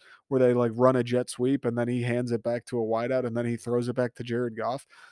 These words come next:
That type of play is becoming, like, a package, like, as common as lining up in the I formation. That shit's standard. Dan Campbell, like, he's gonna throw the kitchen sink at you every week. How many games have we won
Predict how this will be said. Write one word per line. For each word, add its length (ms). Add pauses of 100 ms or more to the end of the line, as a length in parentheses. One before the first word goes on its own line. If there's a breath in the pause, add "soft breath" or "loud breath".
(140 loud breath)
That 360
type 260
of 160
play 440 (320 soft breath)
is 160
becoming, 440
like, 200
a 60
package, 640
like, 180
as 120
common 440
as 160
lining 380
up 140
in 100
the 80
I 220
formation. 760
That 160
shit's 260
standard. 680 (720 loud breath)
Dan 260
Campbell, 800
like, 180
he's 200
gonna 200
throw 300
the 100
kitchen 380
sink 340
at 180
you 60
every 320
week. 400 (380 loud breath)
How 180
many 240
games 640 (460 loud breath)
have 180
we 160
won 380